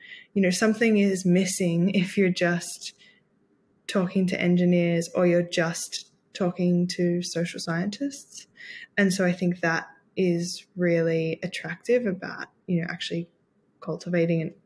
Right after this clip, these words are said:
an interdisciplinary team to look at these things. And, you know, I know for me, me personally, I'm constantly learning and trying to, you know, create and understand this, you know, shared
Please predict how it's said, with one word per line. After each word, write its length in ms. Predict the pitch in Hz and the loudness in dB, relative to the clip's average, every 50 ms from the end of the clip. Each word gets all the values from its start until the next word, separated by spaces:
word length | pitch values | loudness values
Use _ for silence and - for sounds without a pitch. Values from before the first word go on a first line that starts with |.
| _ - | _ 2
an 80 | 180 | 2
interdisciplinary 880 | 175 160 170 - 170 - 170 165 - 180 - 175 165 160 160 156 160 170 | 2 2 2 -2 -4 -4 -6 -6 -6 -6 -4 -2 -2 -2 -2 -4 -6 -4
team 260 | - 175 170 190 226 220 | -2 0 0 0 0 -2
to 120 | - 180 | -2 -4
look 180 | 165 165 170 - | -4 -4 -4 -6
at 100 | - - | -4 -2
these 220 | 208 214 208 - | -2 -2 -2 -2
things. 300 | - 240 254 262 254 220 | -4 -4 -2 0 0 2
And, 220 | 196 180 180 185 - - - - - - _ _ _ - | 4 4 4 2 0 -8 -14 -14 -18 -20 _ _ _ 0
you 140 | - 247 226 | 4 4 6
know, 200 | 185 165 - - - - _ _ _ _ _ _ _ _ _ _ - | 6 4 2 -4 -10 -16 _ _ _ _ _ _ _ _ _ _ -2
I 100 | - 202 | 2 4
know 160 | 185 185 180 180 | 4 6 4 4
for 120 | - 180 | 4 2
me, 180 | 180 175 - - | 2 2 0 -2
me 240 | - 190 185 185 180 | -2 0 2 2 2
personally, 420 | 185 180 180 196 202 - 170 156 | 2 0 0 -2 0 -2 -2 -2
I'm 120 | 160 170 175 | -2 -2 -4
constantly 720 | - - 175 170 - - - 180 - - 180 175 170 170 | -2 -4 -4 -4 -4 -4 -4 -2 0 2 4 4 6 6
learning 720 | 170 175 165 156 147 175 180 180 170 160 156 156 151 151 | 4 4 4 4 6 6 6 6 4 4 2 -2 -2 -2
and 200 | 160 170 165 170 | 0 0 0 -2
trying 400 | - - 160 156 156 160 170 170 | -2 -2 -2 -2 0 0 -2 0
to, 360 | - 165 160 156 156 156 - - | 0 0 0 0 0 -2 -2 0
you 80 | 175 170 | 0 0
know, 320 | 156 151 - - 196 214 208 - - - - - - | 0 0 -2 -2 -4 -4 -6 -8 -16 -18 -18 -14 -4
create 300 | - 196 185 170 170 160 | 2 4 4 4 4 4
and 160 | - 175 170 | 4 2 2
understand 640 | - - 165 170 170 - - 175 165 160 170 170 170 | 2 2 0 0 -2 -2 -2 -2 -2 0 2 2 2
this, 320 | 165 160 - - - - - | 2 0 -2 -6 -6 -6 -2
you 120 | - 180 | -2 0
know, 240 | 170 156 165 - - - | 0 0 -2 -6 -6 -6
shared 480 | - - - 185 165 160 160 165 175 | -4 -4 -2 -2 -2 -4 -4 -8 -10